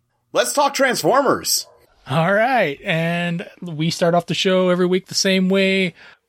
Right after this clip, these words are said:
Speaker 2: by s-, talking about our Donatreons and, uh, mentioning how awesome they are. We've got, uh, we've got some room in the, uh, in the Masterpiece Donatrons area right now, and if you're interested in becoming one of those, uh, just head on over to, uh,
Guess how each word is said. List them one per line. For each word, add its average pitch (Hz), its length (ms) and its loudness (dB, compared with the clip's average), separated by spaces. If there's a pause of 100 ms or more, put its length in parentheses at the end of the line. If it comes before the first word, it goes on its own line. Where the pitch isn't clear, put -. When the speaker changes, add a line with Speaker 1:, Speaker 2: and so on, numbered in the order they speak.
Speaker 2:
by 147 140 2
s-, - 240 -2
talking 196 500 0
about 185 260 -2
our 175 160 0
Donatreons 196 880 0
and, 151 520 -2
uh, 147 320 0 (440)
mentioning 160 320 -2
how 160 140 0
awesome 156 380 -2
they 175 120 0
are. 180 240 -2 (380)
We've 147 1000 -2
got, 147 440 -2
uh, 147 280 -2 (280)
we've 165 100 -6
got 202 160 -2
some 202 160 0
room 233 260 2
in 202 120 0
the, 190 240 0
uh, 190 200 0 (200)
in 170 100 -4
the 165 60 2
Masterpiece 180 500 0
Donatrons 185 640 0
area 151 300 2
right 151 180 -2
now, 190 280 -2
and 160 120 0
if 160 160 -2
you're 151 220 0
interested 170 380 -2
in 165 100 0
becoming 165 380 0
one 151 100 -2
of 127 80 -4
those, 156 320 -2
uh, 156 160 0 (480)
just 165 160 -4
head 165 160 2
on 160 160 2
over 165 260 0
to, 160 460 -2
uh, 151 160 0